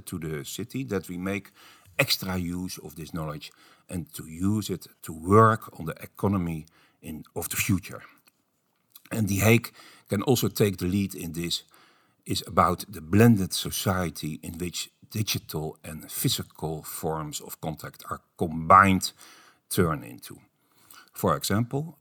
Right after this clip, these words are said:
as a city, we, we could organize congresses for thirty thousand people, which was not imaginable before, but now is, because we can two thousand physical visitors, uh, receiving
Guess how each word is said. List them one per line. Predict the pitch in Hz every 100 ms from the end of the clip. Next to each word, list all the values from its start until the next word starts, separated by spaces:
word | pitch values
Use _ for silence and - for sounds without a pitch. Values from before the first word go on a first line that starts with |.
| _
as | 101 85
a |
city, | - 123 - 78
we, | 78 78 -
we | 87 85 _
could | - 147 87 -
organize | 98 95 82 80 78 78 -
congresses | - 110 101 76 69 - -
for | - - 85 76
thirty | - 101 120 -
thousand | 80 76 65 - -
people, | - - 165 - _ - _ -
which | - -
was | 71 -
not | 98 92 -
imaginable | - 85 92 - 71 71 64
before, | - - - 123 170 - - - - _
but | 95 82
now | 85 71 -
is, | 165 107 - - - _ _ _ _
because | 101 - 69 -
we |
can | 80 76 71 _ _ _ _
two | - 147
thousand | - 82 - - -
physical | - 160 - - -
visitors, | - 123 120 110 98 - 95
uh, | 98 92 90
receiving | 87 - - 87 80 76 76